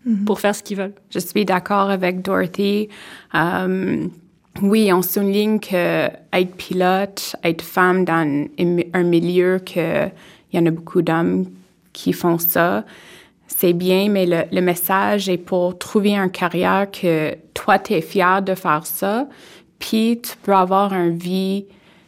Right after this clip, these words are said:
Speaker 3: exceptionnelle pour toi et ta famille.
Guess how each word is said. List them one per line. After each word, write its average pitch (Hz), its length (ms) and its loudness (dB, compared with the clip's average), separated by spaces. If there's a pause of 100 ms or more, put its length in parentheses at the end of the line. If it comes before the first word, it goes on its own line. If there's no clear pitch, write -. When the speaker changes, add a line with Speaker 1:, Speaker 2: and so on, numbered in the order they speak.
(180)
Speaker 3:
exceptionnelle 196 800 2
pour 175 240 -8
toi 190 520 -4 (100)
et 160 320 -4
ta 160 100 -8
famille. - 480 -8